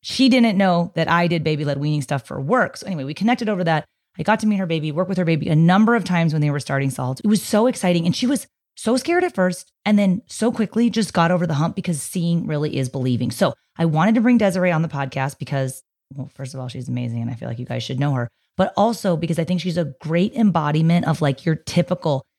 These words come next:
second-time mom who's like, "Huh, I'm willing to give this a try." And she's gonna share what's been hard for her, but also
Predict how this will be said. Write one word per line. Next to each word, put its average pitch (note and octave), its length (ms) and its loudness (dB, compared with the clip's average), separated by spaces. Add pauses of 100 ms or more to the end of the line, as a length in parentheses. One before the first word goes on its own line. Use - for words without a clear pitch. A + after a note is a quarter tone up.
(140)
second-time G3 560 2
mom E3+ 280 4
who's D#3+ 200 4
like, D#3 180 2
"Huh, G#3 340 0 (360)
I'm A3 240 4
willing A#3+ 280 6
to G#3 80 0
give E3+ 240 0
this D#3+ 180 -4
a D#3+ 40 -4
try." D3 280 -2
And C#3 140 -2
she's D3 180 -6
gonna F3 180 0
share D3 400 -2 (220)
what's - 180 -2
been A#3 140 4
hard A#3 260 0
for B3+ 160 -2
her, G#3+ 300 0 (240)
but G3 180 0
also E3+ 520 2